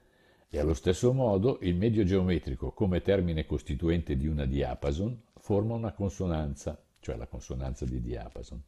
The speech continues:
Posto invece in correlazione con i termini della diapason da cui è generato, forma una dissonanza. Tra la diapason e il medio geometrico vi è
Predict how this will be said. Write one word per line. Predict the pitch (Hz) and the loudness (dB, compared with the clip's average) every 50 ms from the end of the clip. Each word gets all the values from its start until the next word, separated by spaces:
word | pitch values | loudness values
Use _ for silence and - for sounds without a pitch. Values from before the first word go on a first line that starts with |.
| _ _ _ _ _ _ _ _ _ _ | _ _ _ _ _ _ _ _ _ _
Posto | _ 180 175 117 - - - 95 | _ 6 6 6 4 2 -2 0
invece | 85 78 76 71 80 73 69 - - - - - - | 0 2 2 2 2 2 2 0 -4 -8 -8 -6 -2
in | 101 107 101 | -2 -2 0
correlazione | - 98 92 87 85 82 78 76 - - 110 104 90 73 65 - | 0 0 0 2 2 2 0 -2 0 0 0 2 2 0 -2 -4
con | - 92 82 80 | -2 0 0 0
i | 71 | 2
termini | - 92 92 78 69 69 69 69 67 | 2 4 4 4 2 0 -2 -2 -2
della | 67 69 69 67 | -2 -2 -2 -2
diapason | 65 69 71 78 78 76 - 71 65 69 64 62 | -2 -2 -2 -2 -2 -4 -4 -6 -4 -4 -6 -6
da | 58 - | -6 -8
cui | - - 82 76 | -4 -2 -2 -2
è | 65 | -2
generato, | 60 - 71 64 65 64 60 60 55 - - _ - 123 - - _ _ _ _ _ _ _ | -2 -2 -2 -2 -2 -4 -6 -6 -8 -12 -10 _ -8 -8 -8 -10 _ _ _ _ _ _ _
forma | - - 160 - 73 78 92 135 - - | 4 6 6 6 6 2 0 0 0 -2
una | 110 104 104 95 | -2 -2 0 0
dissonanza. | 82 82 82 - - 98 90 71 60 55 - - - - - 65 - - _ _ _ _ _ _ _ _ _ _ _ _ _ _ _ _ _ _ _ _ _ _ _ _ _ _ | 0 0 -2 -4 -6 -4 -4 -4 -6 -8 -12 -14 -12 -10 -12 -12 -12 -14 _ _ _ _ _ _ _ _ _ _ _ _ _ _ _ _ _ _ _ _ _ _ _ _ _ _
Tra | - 139 151 | 2 4 6
la | 151 151 | 6 8
diapason | 143 147 160 190 175 - 165 135 123 131 123 120 | 8 8 8 8 8 8 6 6 6 4 4 4
e | |
il | 117 | 4
medio | 117 131 131 117 120 110 | 4 4 6 6 6 6
geometrico | 113 139 143 151 143 139 139 - 170 165 156 180 175 - - - | 6 4 4 4 2 2 4 6 6 6 8 6 4 4 0 -2
vi | 123 110 110 127 | 2 4 6 8
è | 117 101 85 - | 8 8 6 2